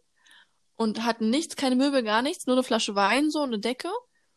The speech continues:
Auf einmal kommt so ein Typ rein und die reden grad drüber, so, „Ja, was, wenn die Wohnung gar nicht uns gehört?“ und so.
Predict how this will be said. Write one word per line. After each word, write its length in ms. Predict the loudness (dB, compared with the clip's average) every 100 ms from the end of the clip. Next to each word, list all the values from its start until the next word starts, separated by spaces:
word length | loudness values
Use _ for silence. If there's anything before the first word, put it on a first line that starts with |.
| _ _ _
Auf 100 | 0
einmal 200 | 4 4
kommt 220 | 4 2
so 60 | 2
ein 80 | 0
Typ 320 | 2 0 0
rein 240 | -2 -2
und 100 | -2
die 80 | 0
reden 180 | 0 2
grad 160 | 0 0
drüber, 200 | 0 0
so, 80 |
„Ja, 140 | 0 -2
was, 120 | -2
wenn 80 | 0
die 80 | 2
Wohnung 180 | 2 2
gar 80 | 0
nicht 100 | -2
uns 160 | -6
gehört?“ 280 | -4 -4 -2
und 120 | -4 -2
so. 260 | -2 -2